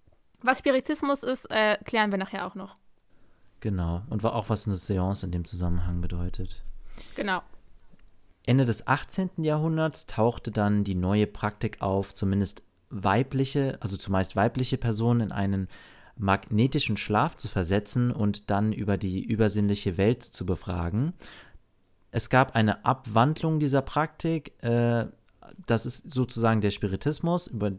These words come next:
Speaker 2: den wir nochmal eingehen später, dessen Ursprung halt achtzehnhundertachtundvierzig bei zwei Schwestern in den U S A liegt, der aber schnell auch an, auf Europa übergriff und Millionen Anhänger fand. Personen,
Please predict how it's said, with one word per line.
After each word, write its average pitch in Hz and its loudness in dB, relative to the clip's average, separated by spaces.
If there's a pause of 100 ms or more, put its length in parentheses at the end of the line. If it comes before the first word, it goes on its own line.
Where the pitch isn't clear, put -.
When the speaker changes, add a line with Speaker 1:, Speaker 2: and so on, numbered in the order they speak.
(280)
Speaker 2:
den 107 4
wir 104 4
nochmal 101 0
eingehen 147 0
später, 139 0 (360)
dessen 117 4
Ursprung 117 0
halt 104 2
achtzehnhundertachtundvierzig 107 -2 (420)
bei 98 6
zwei 98 2
Schwestern 117 2
in 107 0
den 101 2
U 101 0
S 95 -4
A 107 2
liegt, 143 -2 (400)
der 113 6
aber 107 4
schnell 107 2
auch 104 2
an, 98 -4
auf 104 -4
Europa 117 2
übergriff 156 0
und 113 -4
Millionen 101 2
Anhänger 131 0
fand. 123 0 (720)
Personen, 135 4